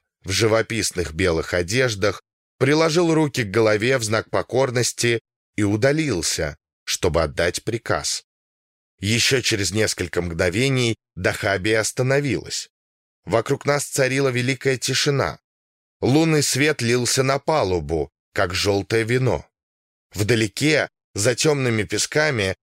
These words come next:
одинокая колонна вырисовывалась на фоне неба так четко, что на ней почти можно было различить очертания чудовищного лица. Луча стоял неподвижно, глядя мне прямо в лицо,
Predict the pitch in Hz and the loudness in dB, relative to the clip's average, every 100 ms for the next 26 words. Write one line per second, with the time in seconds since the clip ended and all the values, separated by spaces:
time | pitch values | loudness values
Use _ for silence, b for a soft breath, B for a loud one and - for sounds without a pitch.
0 | _ - 123 147 190 185 175 - 143 147 | _ -4 -2 2 0 0 -2 0 0 2
1 | 160 156 151 135 131 120 - 156 151 135 | 0 2 2 2 2 2 2 4 2 2
2 | 127 113 117 110 127 117 113 113 98 92 | 2 0 -2 0 0 0 0 0 0 0
3 | 95 - - 143 127 - 95 85 _ - | -2 0 2 2 0 0 0 -2 _ -10
4 | - 135 127 143 139 120 - - 131 123 | 0 2 2 2 0 0 -2 -2 0 2
5 | 120 110 98 104 98 92 80 90 - - | 2 0 2 2 2 2 0 -2 0 0
6 | 135 - - _ _ - 117 120 92 120 | 0 -2 -6 _ _ -2 2 0 2 0
7 | 113 107 101 - 90 113 123 117 - 117 | 0 0 -2 -4 0 0 2 0 0 0
8 | 123 131 - 127 78 - _ _ _ _ | 0 -2 0 0 -2 -6 _ _ _ _
9 | _ _ 95 110 - 98 - 92 92 92 | _ _ 2 2 2 0 0 0 2 0
10 | 95 107 110 123 101 78 82 73 _ _ | 0 -2 -2 -2 -2 -2 -4 -6 _ _
11 | 90 104 110 110 127 120 - 95 87 87 | 0 2 2 0 0 0 0 0 0 0
12 | 107 - - 117 73 | -2 -2 0 2 0